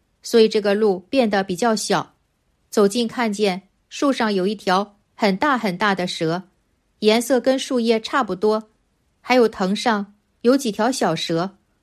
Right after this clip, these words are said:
我们害怕了，没有走过去，就绕到一条大路上去。接着就梦见自己在拉屎，拉出的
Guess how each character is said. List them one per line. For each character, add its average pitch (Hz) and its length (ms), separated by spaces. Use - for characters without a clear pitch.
我 220 120
们 220 140
害 254 180
怕 269 280
了， 190 280
没 220 80
有 254 140
走 226 180
过 208 200
去， - 380
就 240 180
绕 233 220
到 208 220
一 233 100
条 208 240
大 247 280
路 202 160
上 190 200
去。 185 300
接 226 200
着 190 260
就 240 160
梦 240 200
见 214 260
自 269 160
己 190 120
在 208 200
拉 240 200
屎， - 460
拉 262 200
出 285 240
的 208 280